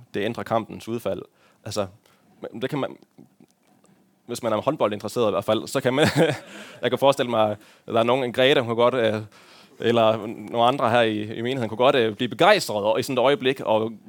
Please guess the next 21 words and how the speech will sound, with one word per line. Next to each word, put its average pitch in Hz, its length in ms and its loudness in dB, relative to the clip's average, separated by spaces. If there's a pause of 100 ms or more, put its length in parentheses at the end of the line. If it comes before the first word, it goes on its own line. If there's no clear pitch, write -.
(460)
kunne 131 240 -6
finde 123 220 -2
på 156 200 4
at 113 80 2
sige, 117 260 -8 (640)
"Så 302 260 6
I 262 80 6
det? 269 260 2 (420)
<laughs> 165 540 -2
Wow! 233 600 4
Så 220 340 0
I, - 20 0
hvad 160 120 2
han 175 160 -2
gjorde?" 269 320 2 (1120)
Perfekt 247 420 0
skud. 131 320 -6 (3000)
Og 127 140 -2
C 165 160 -4
S - 40 -12
Lewis, 247 200 -6